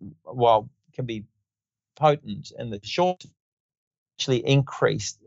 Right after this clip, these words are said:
the sensitivity of the nervous system in the long term, and they're linked to all kinds of other health problems. So, and that's commonly prescribed around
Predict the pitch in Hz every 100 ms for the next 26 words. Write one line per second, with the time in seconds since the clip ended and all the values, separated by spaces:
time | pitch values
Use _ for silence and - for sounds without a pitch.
0 | _ 151 120 - 127 - 117 123 117 117
1 | 120 117 113 107 110 107 107 104 104 107
2 | 110 - 110 104 104 101 107 107 101 -
3 | - - 143 131 117 117 - - - 160
4 | 143 - 123 117 110 104 107 110 104 -
5 | - 110 110 98 95 - - 117 104 104
6 | _ - _ - 127 156 - - - 151
7 | 160 160 123 110 123 - 139 - - 131
8 | 117 117 123 117 113 107